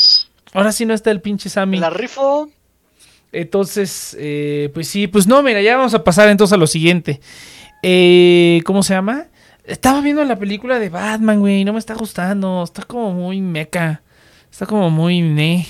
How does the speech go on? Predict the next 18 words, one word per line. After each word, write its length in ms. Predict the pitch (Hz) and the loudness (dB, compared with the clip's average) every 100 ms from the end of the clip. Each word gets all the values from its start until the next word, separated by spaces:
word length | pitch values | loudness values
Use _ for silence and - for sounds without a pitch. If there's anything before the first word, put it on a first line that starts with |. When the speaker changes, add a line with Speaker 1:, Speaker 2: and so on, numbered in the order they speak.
| - _ _ _ _ _ _ | -14 _ _ _ _ _ _
Speaker 1:
Está 180 | - 180 | -14 -8
como 260 | 220 185 | -4 -4
que, 200 | 185 165 | -4 -4
como 260 | - 185 170 | -2 -4 0
que 220 | 196 180 | 4 4
el 280 | 180 180 175 | 4 4 2
Acertijo 440 | 170 180 160 208 | 2 0 -2 -6
está 160 | 220 214 | -6 -6
todo 180 | 214 196 | -8 -2
pendejo, 800 | 180 135 151 175 208 196 202 202 - - _ | -4 -2 -6 -2 0 0 0 -4 -20 -20 _
como 260 | - 180 170 | -8 -6 -4
que 260 | 185 175 170 | -2 -2 -2
el 100 | 147 | 0
Batman 340 | 160 185 220 | 0 2 2
también 180 | 196 190 | 2 0
está 140 | - | -2
todo 180 | 202 208 | -4 -2
pendejo, 640 | 185 170 185 185 208 214 | -4 -6 -8 -2 -2 -2